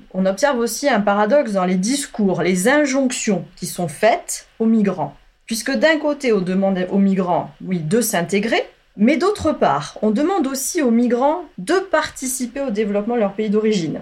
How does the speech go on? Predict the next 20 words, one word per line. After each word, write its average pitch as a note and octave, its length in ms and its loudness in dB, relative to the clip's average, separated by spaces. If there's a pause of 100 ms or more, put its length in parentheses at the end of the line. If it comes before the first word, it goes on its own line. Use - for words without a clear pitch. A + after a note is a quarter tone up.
(140)
et D#4 120 0
donc D#4+ 260 2
de B3 100 2
maintenir C4 580 0
des G#3 140 2
liens. F3+ 280 -2 (440)
Et B3 100 4
là, E4 140 4 (160)
on B3 100 4
aurait C4+ 280 2
tendance D#4 440 0
aussi D4 300 -6
parfois C4 320 0
à D4+ 60 2
leur A3 260 2
reprocher D#4 720 -2
de C#4 100 0
maintenir C4 480 -2
ces C#4 200 -4
liens, G3+ 320 0